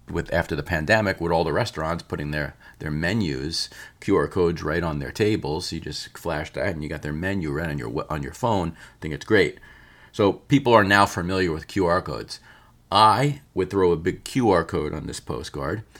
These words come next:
and I would drop it to a, uh, put a little message on there like, "Select this Q R code for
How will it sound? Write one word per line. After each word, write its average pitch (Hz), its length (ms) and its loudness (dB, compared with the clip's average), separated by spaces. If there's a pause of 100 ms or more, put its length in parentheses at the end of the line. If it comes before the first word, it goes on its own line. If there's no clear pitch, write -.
(200)
and 80 100 -8
I 78 140 -2
would 76 160 -2
drop 92 360 0
it 87 200 -4
to 80 400 -4 (1040)
a, 82 260 -4
uh, 76 260 -4 (200)
put 104 100 -2
a 101 40 2
little 90 220 2
message 85 420 0
on 76 160 -2
there 73 120 -4
like, 71 280 -6 (1120)
"Select 143 380 2
this 123 140 2
Q 123 220 6
R 92 140 6
code 90 260 2
for 76 300 -4